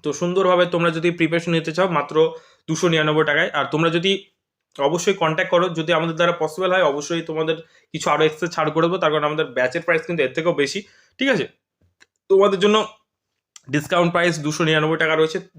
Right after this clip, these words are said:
যদি তোমরা এই ভিডিও থেকে যদি যাও যে এই ভিডিও থেকে তোমরা গিয়েছি, তাহলে অবশ্যই আরও এক্সট্রা আমরা কি চেষ্টা করবো মানে তোমাদের ডিসকাউন্ট করিয়ে দেওয়ার জন্য। তো অবশ্যই ব্যাচে অ্যাডমিশন নিয়ে নাও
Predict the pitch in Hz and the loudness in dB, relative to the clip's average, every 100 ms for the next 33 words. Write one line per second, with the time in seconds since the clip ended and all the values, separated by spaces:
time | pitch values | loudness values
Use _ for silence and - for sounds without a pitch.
0 | 147 165 190 180 175 165 175 185 180 175 | -8 -6 -6 0 0 2 0 0 0 -2
1 | 175 175 175 175 - - - 127 165 151 | -2 0 -2 -2 -8 -20 -10 -2 2 2
2 | 151 160 151 165 160 160 160 160 151 147 | 2 0 0 -2 -2 0 -2 -4 -2 -2
3 | 135 165 233 180 175 156 165 165 180 180 | -2 -4 -2 -2 0 0 -2 -2 -4 -4
4 | _ - - 160 175 175 170 156 156 160 | _ -10 -2 0 0 0 -2 -2 -2 -6
5 | 151 147 - 156 175 233 196 131 123 120 | -8 -6 -2 -2 -2 -2 -4 -4 -4 -4
6 | 120 - 143 143 175 143 131 - 147 151 | -8 -6 -2 0 0 -2 -4 0 0 2
7 | 127 127 131 147 147 202 202 175 151 170 | 0 2 2 2 0 -4 0 2 2 0
8 | 190 202 - _ - 135 147 151 165 156 | 0 0 -6 _ -20 -6 -2 0 0 2
9 | 170 190 175 170 185 | 2 2 2 2 0